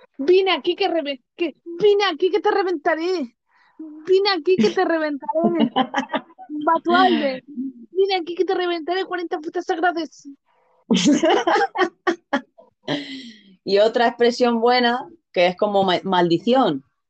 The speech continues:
Speaker 2: es "botuodei".
Speaker 1: Batuodel. Batuodel.
Speaker 2: "Botuodei".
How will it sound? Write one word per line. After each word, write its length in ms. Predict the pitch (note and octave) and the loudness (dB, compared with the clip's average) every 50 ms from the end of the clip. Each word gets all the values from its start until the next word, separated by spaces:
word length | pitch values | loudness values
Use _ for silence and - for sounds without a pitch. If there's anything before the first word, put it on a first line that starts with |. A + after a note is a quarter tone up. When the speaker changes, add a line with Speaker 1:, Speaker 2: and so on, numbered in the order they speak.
| _ - | _ -4
Speaker 2:
es 340 | - F3+ G3+ G3+ - - _ - | -2 0 0 -2 -4 -12 _ 0
"botuodei". 680 | F3+ G3 F#3 G3 G#3+ G#3+ G3 F3 D3+ C3 C3+ - - _ _ _ _ _ _ _ _ _ _ _ _ _ _ _ _ _ - | 0 2 2 4 4 4 4 4 4 2 0 -4 -10 _ _ _ _ _ _ _ _ _ _ _ _ _ _ _ _ _ -2
Speaker 1:
Batuodel. 840 | A#3 A#3+ A#3 - E4 F#4 F4+ C#4 A3+ A3 G#3 G3 F#3+ F3+ G#3 B3 B3+ D#4+ _ _ _ _ _ _ _ _ _ _ _ - | -2 -2 0 2 2 2 2 2 2 0 -2 -2 -4 -6 -8 -16 -20 _ _ _ _ _ _ _ _ _ _ _ _ -8
Batuodel. 260 | C4 D4 - A3 - | -6 -4 -4 0 2
Speaker 2:
"Botuodei". 760 | - B3 A#3 G#3 F#3+ F3+ - F#3+ G#3 A3 A#3 A#3+ A#3 G#3+ | 4 4 6 6 6 6 6 4 4 4 2 2 0 0